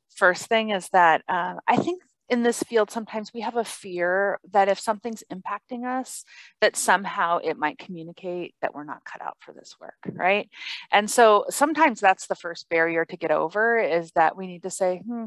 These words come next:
this one's really weighing on me." It doesn't mean that I'm not, uh,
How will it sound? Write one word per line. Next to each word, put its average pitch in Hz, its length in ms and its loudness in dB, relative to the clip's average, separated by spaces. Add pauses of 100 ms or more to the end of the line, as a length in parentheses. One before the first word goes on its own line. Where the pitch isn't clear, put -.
this 240 160 -4
one's 220 220 -4
really 185 260 -6
weighing 151 380 -8
on 120 160 -10
me." - 360 -20
It - 60 -10
doesn't 226 300 4
mean 208 220 -4
that 202 100 2
I'm 175 180 2
not, 170 380 2 (600)
uh, 156 80 0